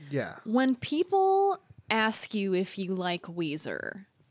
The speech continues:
Speaker 2: you know, if somebody's talking about Weezer and they're like, "Oh, do you like Weezer?" What do you say?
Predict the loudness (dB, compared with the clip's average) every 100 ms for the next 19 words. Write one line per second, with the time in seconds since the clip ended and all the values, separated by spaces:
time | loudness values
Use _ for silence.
0 | _ -4 0 0 0 -2 0 2 2 2
1 | 2 2 0 0 0 0 -2 -2 -2 -2
2 | -2 0 4 6 6 6 4 4 4 4
3 | 4 0 -4 -10 0 4 4 4 2 -2
4 | 0 0 2 0 -4 -10